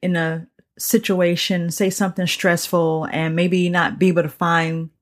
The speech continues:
you know, words to say. But I'm, I'm able to, to sit in front of a computer and just say fluently what it is I need to say, making sure that it's, you know,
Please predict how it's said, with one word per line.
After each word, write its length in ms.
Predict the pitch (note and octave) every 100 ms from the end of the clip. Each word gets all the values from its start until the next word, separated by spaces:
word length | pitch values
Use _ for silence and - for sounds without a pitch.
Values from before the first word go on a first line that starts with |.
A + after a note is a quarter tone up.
| _ -
you 120 | F3+
know, 140 | E3+
words 440 | D#3 E3+ E3+ E3 -
to 120 | -
say. 500 | - E3 E3+ A3 B3 _ _ _ _ - - - -
But 560 | D#3+ D3+ F#3 E3+ - - - - _ -
I'm, 220 | F#3 F#3 F#3
I'm 200 | F#3 -
able 360 | A3+ D4+ D4+ A#3
to, 600 | - G#3 F3+ E3 D#3+ D#3+ _
to 120 | - F3
sit 240 | - A3
in 100 | A#3+
front 200 | A#3 A3
of 80 | G3+
a 40 |
computer 720 | G3+ F#3 - B3 G#3 D#3+ D#3+ _ -
and 180 | E3+
just 220 | F3 F3 -
say 480 | - A3 G3 F3+
fluently 800 | E3 - A#3+ D#4 A#3 E3+ E3+ E3 D#3+
what 340 | - D#3 G3+
it 120 | G3
is 160 | G3 F#3
I 120 | F3+
need 280 | F3 G3 G3+
to 100 | E3
say, 680 | - - G3+ D#3+ B2 - - _ _ _ _ _
making 400 | D#3+ G3+ G#3 A3
sure 420 | G#3 - G#3 G3 F3+
that 240 | E3+ D#3+
it's, 520 | D#3+ D3+ - - - _ _ -
you 100 | F3+
know, 440 | F3+ E3 D#3 D#3